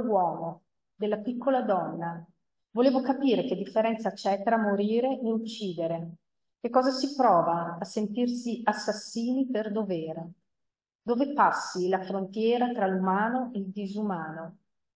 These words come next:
E soprattutto, com'è che si trasforma la vita di tutti i giorni, la vita ordinaria,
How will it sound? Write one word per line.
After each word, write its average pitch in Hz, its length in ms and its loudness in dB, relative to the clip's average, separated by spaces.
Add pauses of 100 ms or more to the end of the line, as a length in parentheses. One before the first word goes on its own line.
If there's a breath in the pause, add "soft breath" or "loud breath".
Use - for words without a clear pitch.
(500)
E 269 80 -4
soprattutto, 240 1160 -2
com'è 269 280 4
che 190 100 -4
si - 240 -8
trasforma 262 960 -2
la 190 120 0
vita 226 280 -4
di 208 140 -4
tutti 214 280 -10
i 233 60 -4
giorni, 170 500 -4
la 185 80 -2
vita 240 280 -4
ordinaria, 180 840 -4